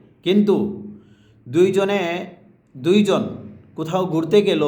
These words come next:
মার্কেটিং করতে গেল, এইভাবে একে অপরকে বুঝাবুঝি করলো ছয় মাস, এক বছর, এরপরে বিবাহের সিদ্ধান্ত নিল, এটা কোনোভাবেই বৈধ নেই। আল্লাহ তাআলা আমাদের সকলকে এই বিষয়গুলো বুঝে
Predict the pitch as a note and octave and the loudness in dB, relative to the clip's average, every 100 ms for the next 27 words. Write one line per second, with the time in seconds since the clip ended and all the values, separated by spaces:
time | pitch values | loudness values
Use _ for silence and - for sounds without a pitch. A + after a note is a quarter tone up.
0 | C#3+ C#3 C#3 D3+ F#3 F#3+ F#3 F#3 - D#3 | 0 -2 -4 -4 -4 -4 -4 -4 -4 -2
1 | C#3+ C3 B2+ B2 D#3 D#3+ E3+ F3+ - F3 | -2 0 -2 0 2 2 0 0 0 -2
2 | F3 F3+ D#3+ D#3 E3 E3+ F3 E3 E3+ F3+ | -2 -6 -4 -6 -6 -2 -2 -2 -2 -2
3 | F3+ D#3+ C#3+ C3+ C3 - - - - D#3+ | 0 0 0 -2 -4 -10 -20 -20 0 0
4 | D#3+ D#3 D3+ D#3 D#3 D#3 D#3 B2+ A#2 - | 2 -2 -2 -4 -2 -4 -2 -4 -4 -12
5 | - - C#3 - G3+ G3+ G3 F#3 E3 D#3+ | -18 -4 -2 0 0 0 0 0 0 -4
6 | - B2+ C#3 C3+ C#3 C#3 D#3 F#3+ F#3 - | -6 -6 -6 -4 -4 0 0 -2 -6 -18
7 | - - C3 C#3+ D3+ E3 D#3+ C#3 C#3 F#3 | -14 -10 -4 -4 -4 -6 -4 -2 2 4
8 | G#3 C#3+ C#3 C3 C3 B2 C#3+ D3+ G#2 - | 4 2 -2 -2 -8 -6 -6 -6 -8 -14
9 | - _ _ _ _ _ _ _ _ - | -20 _ _ _ _ _ _ _ _ -4
10 | C3+ C3+ C#3 C3+ C3 B2+ C3 C#3 C3+ D3 | 0 0 0 0 0 -4 -6 -6 -4 -2
11 | C#3 C3+ C3+ B2+ C3 B2+ B2+ B2 A2 C#3+ | -4 -4 -4 -4 -6 -6 -4 -4 -2 -4
12 | C#3+ E3+ | -2 0